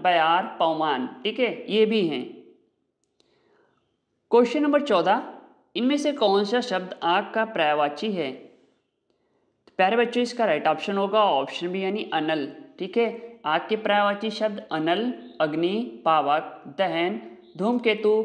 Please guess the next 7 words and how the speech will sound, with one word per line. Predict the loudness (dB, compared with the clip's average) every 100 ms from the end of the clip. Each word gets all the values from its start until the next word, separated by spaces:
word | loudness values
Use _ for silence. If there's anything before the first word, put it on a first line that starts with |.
| -2
कृषाणु, | -4 -2 -2 0 0 -2 -8 -4
योम, | 0 2 0
ज्वाला। | 0 0 0 -6 -16 -20 _ _ _ _ _ _ _ _ _ _ _ _ _ _ _ _ _ _ -2
चलिए | -2 0
अगला | 0 0
क्वेश्चन | 4 2 2 -2
है, | -2